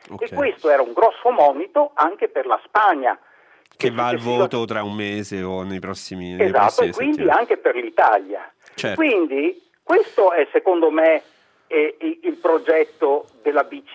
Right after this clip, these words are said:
Speaker 2: E e di tutto quello che c'è dietro, perché secondo il mio punto di vista l'Unione Europea deve rimanere unita fino a quando?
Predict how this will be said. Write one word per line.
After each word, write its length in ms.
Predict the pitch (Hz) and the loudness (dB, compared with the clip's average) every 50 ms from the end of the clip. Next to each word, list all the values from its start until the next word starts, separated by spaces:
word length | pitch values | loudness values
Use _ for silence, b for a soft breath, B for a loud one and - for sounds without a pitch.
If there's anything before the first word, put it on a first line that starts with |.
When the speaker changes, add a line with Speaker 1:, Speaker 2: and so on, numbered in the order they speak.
| 131 131 | -6 0
Speaker 2:
E 260 | 135 139 139 147 156 - | 2 2 2 2 0 -6
e 100 | 151 - | -10 -14
di 140 | - 160 - | -14 -14 -16
tutto 240 | - 208 - - | -12 -8 -6 -6
quello 300 | - - 170 160 156 147 | -4 -2 -2 0 0 0
che 120 | - - 127 | -2 -4 -6
c'è 160 | - - 127 | -6 -6 -8
dietro, 440 | - 131 135 123 113 - - 110 110 | -8 -6 -6 -6 -6 -6 -6 -8 -4
perché 340 | - - - 480 - - - | -2 -2 -2 0 -2 -4 -4
secondo 320 | - - - - 254 240 | -6 -6 -4 -2 -2 0
il 60 | 226 180 | 0 0
mio 120 | 160 151 | -2 -2
punto 260 | - - 190 180 - 170 | -2 -4 -6 -4 -4 -6
di 140 | 139 151 | -6 -8
vista 600 | 147 131 131 120 - - _ - 117 113 113 - _ | -12 -14 -16 -20 -20 -8 _ 0 0 0 0 -2 _
l'Unione 420 | - 151 165 202 240 285 294 277 233 | -14 -10 -8 -4 -2 -2 0 2 2
Europea 460 | 180 147 131 - - 147 131 127 123 | 2 2 2 2 4 4 4 4 2
deve 260 | - - 254 254 220 | 0 -2 0 0 0
rimanere 480 | 190 170 160 151 143 160 214 247 240 - | 0 -2 -4 -6 -4 -2 0 2 2 2
unita 400 | - 165 165 143 - - 139 - | 2 0 -2 -6 -4 -4 -4 -4
fino 240 | - 240 254 262 | -4 -2 0 0
a 40 | - | 0
quando? 440 | - - 131 104 90 90 90 - - | 2 0 -2 -2 -2 -8 -12 -18 -18